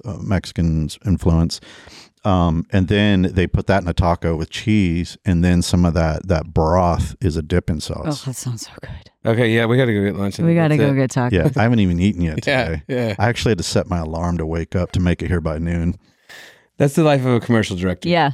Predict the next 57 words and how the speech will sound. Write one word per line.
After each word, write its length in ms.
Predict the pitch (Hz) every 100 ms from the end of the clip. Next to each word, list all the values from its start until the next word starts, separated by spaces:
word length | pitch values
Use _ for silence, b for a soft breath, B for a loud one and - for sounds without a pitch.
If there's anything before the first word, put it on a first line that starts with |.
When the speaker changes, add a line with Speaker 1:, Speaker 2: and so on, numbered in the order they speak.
| -
Speaker 2:
there 140 | 156
Speaker 1:
Yeah. 60 | 147
Speaker 2:
you 60 |
go. 200 | 127 123
Speaker 1:
That's 200 | 127 107
why 160 | 104 98
I 80 | 95
got 200 | 101 92
Speaker 2:
Exactly. 20 |
Speaker 1:
into 120 | 87
the 100 | 82
film 240 | - 85 80
business. 360 | 139 131 87
Speaker 3:
<laughs> 140 | 156 147
Yeah. 220 | 131 113
Speaker 2:
Yeah. 240 | - 143 -
Speaker 1:
I've 120 | 123
had 140 | 131 110
people, 400 | 120 120 110 98
like, 220 | 87 82 -
get 140 | 92
all 160 | 90 82
like, 160 | 82 _
"Why 160 | 135 151
are 20 |
you 120 | 156
in 80 | 156
the 80 | 127
film 260 | 113 127
business? 420 | 117 85 85 82
Is 140 | 87 87
it 160 | 90 -
because 380 | 98 107 101
of, 240 | 98 85 -
you 100 | 90
know, 80 | 87
expressing 560 | 80 - 104 113 - 110
yourself?" 360 | 101 - 101 110
I 20 |
was 120 | 95
like, 120 | - - _ _ _
"No, 140 | 131 98
fuck 320 | - - -
no. 120 | 85
I 100 | 90
can't 240 | - 104 98
get 140 | 92
up 160 | 98 82
every 200 | 85 82
day 140 | 82
to 80 | 82
go 120 | 85
to 100 | 82
a 60 | 82
job." 360 | 82 90 87 87
Like, 260 | 85 160 -
Speaker 3:
<laughs> 540 | - - - - -